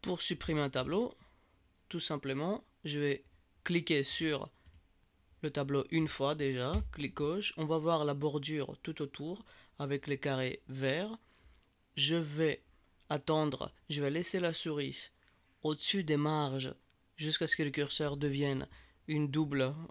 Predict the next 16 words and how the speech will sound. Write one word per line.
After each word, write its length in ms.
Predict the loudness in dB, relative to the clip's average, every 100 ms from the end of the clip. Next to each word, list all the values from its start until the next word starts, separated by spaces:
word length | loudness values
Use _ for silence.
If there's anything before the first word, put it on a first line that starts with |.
| -4
euh, 800 | -2 0 0 -2 -2 -4 -6 -8 -10
flèche, 480 | -4 -2 0 -2 -4
ou 40 | -8
plutôt 400 | -12 -4 -2 -2 -6 -20 -6
quadruple 500 | -2 0 2 2 0
flèche 360 | -4 -2 -2 0
vers 180 | -2
tous 140 | -2 -2
les 80 | -2
côtés. 420 | -4 -2 0 -2 -4 -12 -18 -20 -20 -20 -18 0
Quand 320 | 2 2 0 _ -2
je 160 | 0
vois 140 | 2 0
que 100 | 2
ma, 200 | 0 -2 -8 _ -20 -20 -20 -6
euh, 600 | -2 0 0 0 0